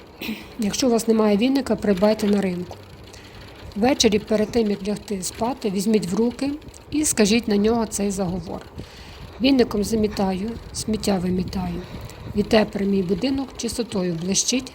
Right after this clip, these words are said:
та купця до себе багатого манить". І після цього потрібно покласти віник і гроші біля порога, біля вхідних дверей.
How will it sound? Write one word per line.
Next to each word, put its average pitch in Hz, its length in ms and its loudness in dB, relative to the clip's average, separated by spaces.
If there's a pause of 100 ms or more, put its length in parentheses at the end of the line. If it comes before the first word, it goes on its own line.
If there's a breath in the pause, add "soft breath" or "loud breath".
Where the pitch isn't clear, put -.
(240)
та 277 160 -4 (100)
купця 208 480 0
до 202 160 2
себе 190 400 2
багатого 190 600 0
манить". 196 480 2 (840 loud breath)
І 294 100 4
після 262 320 -2
цього 233 360 0
потрібно 208 520 0
покласти 196 500 0
віник 202 460 2 (160)
і 247 160 2
гроші 196 520 0
біля 202 300 0
порога, 185 500 -2 (360)
біля 220 200 4
вхідних 196 440 0
дверей. 185 440 -4